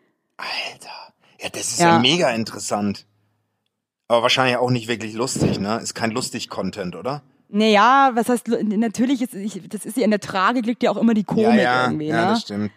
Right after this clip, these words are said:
Speaker 1: das stimmt.
Speaker 2: Also, und ich finde, ich bin zum Beispiel ein Mensch, ich, wenn was wirklich tragisch oder sehr traurig ist, dann, ähm, ich bewältige das halt mit Humor. Also,
Speaker 1: Naja,
Speaker 2: kann halt
Speaker 1: ich
Speaker 2: anders
Speaker 1: auch.
Speaker 2: nicht damit umgehen.
Speaker 1: Ich auch. Bei
Speaker 2: Wo dann wieder andere sagen so, „Das ist voll ernst, Mann.“ Wo ich mir denke, „Ja,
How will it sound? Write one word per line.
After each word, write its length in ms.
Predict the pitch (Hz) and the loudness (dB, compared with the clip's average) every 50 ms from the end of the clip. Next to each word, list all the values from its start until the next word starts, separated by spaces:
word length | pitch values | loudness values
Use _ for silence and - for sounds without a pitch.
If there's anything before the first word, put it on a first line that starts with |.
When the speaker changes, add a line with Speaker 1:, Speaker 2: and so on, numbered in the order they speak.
| _ _ | _ _
Speaker 1:
das 120 | - 95 - | -18 -18 -16
stimmt. 320 | - - - 95 - _ _ - | -12 -8 -8 -8 -8 _ _ 0
Speaker 2:
Also, 260 | 202 202 214 220 214 | 2 4 4 4 4
und 80 | 220 | 4
ich 120 | 240 - - | 2 2 2
finde, 280 | 254 254 254 254 254 247 | 4 4 6 6 6 6
ich 120 | 233 - | 4 4
bin 100 | - 240 | 2 2
zum 100 | 214 226 | 4 4
Beispiel 220 | 220 214 - - 214 | 2 4 4 4 4
ein 40 | 196 | 4
Mensch, 280 | 190 196 214 226 190 214 | 4 4 4 2 2 0
ich, 220 | - - 185 - | -4 -4 -4 -2
wenn 200 | - 208 208 202 | 0 2 4 4
was 180 | 202 190 - - | 2 2 2 0
wirklich 300 | 233 - 233 202 - _ | 0 0 0 -4 -4 _
tragisch 480 | - 190 180 180 196 208 220 233 185 | -6 -4 -2 0 0 2 0 0 2
oder 140 | 202 202 190 | 2 2 2
sehr 120 | 190 196 180 | 2 0 -2
traurig 480 | - - 180 170 185 226 220 233 196 156 | -4 -6 -2 0 0 2 2 0 0 0
ist, 260 | 180 226 202 - - | -2 -2 -2 -2 -2
dann, 240 | 196 190 190 190 165 | 0 2 0 0 0
ähm, 480 | - 190 180 180 180 180 180 185 - - - _ - - _ | 0 0 0 0 2 0 0 -2 -2 -6 -12 _ -20 -20 _
ich 240 | - - 180 - - | -10 -8 -8 0 2
bewältige 480 | 214 196 180 185 214 208 247 214 208 196 | 2 4 6 4 4 4 2 2 2 0
das 100 | 196 190 | 0 0
halt 120 | 202 202 | -2 0
mit 140 | - 208 - 156 | -2 -2 0 2
Humor. 460 | 196 185 196 214 208 175 147 123 - | 2 4 4 4 4 2 0 0 -2
Also, 180 | - 127 117 | -2 0 2
Speaker 1:
Naja, 120 | 131 143 147 | 2 4 4
Speaker 2:
kann 40 | 143 | 4
halt 80 | 143 127 | 2 2
Speaker 1:
ich 40 | - | 2
Speaker 2:
anders 120 | 127 101 | 2 4
Speaker 1:
auch. 40 | - | 4
Speaker 2:
nicht 100 | - - | 2 2
damit 220 | 214 98 95 92 123 | 2 0 0 0 2
umgehen. 440 | 196 214 208 170 156 139 139 147 151 | 2 2 2 2 -2 -4 -6 -6 -6
Speaker 1:
Ich 180 | - 117 110 - | -6 -8 -6 -6
auch. 160 | 107 107 - - | -8 -8 -6 -4
Bei 120 | 113 110 | -2 2
Speaker 2:
Wo 40 | 110 | 4
dann 140 | 226 226 220 | 4 4 6
wieder 180 | 214 226 - 160 | 4 4 4 4
andere 300 | 208 240 247 220 220 202 | 4 2 4 2 2 2
sagen 280 | 208 202 196 208 220 202 | 2 2 2 2 0 0
so, 100 | 208 196 196 285 294 | -2 -2 -2 -2 -2
„Das 80 | 208 262 | -2 -4
ist 100 | 262 - | -2 2
voll 160 | - - - - | 2 2 2 2
ernst, 280 | 262 269 302 240 - - | 0 -2 -2 -2 0 2
Mann.“ 460 | 277 262 254 247 233 220 214 180 170 - - - _ _ _ _ _ _ | 4 4 6 4 4 2 0 -2 -6 -12 -18 -20 _ _ _ _ _ _
Wo 60 | - 226 | 0 2
ich 40 | 220 | 4
mir 80 | 240 | 4
denke, 180 | 240 254 220 240 | 4 4 4 4
„Ja, 140 | 233 254 | 2 2